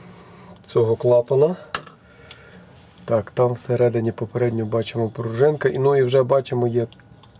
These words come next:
яке тут все нечисте. Так, фокус є. Нема.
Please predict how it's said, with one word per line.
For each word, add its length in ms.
яке 640
тут 240
все 240
нечисте. 640
Так, 560
фокус 560
є. 260
Нема. 320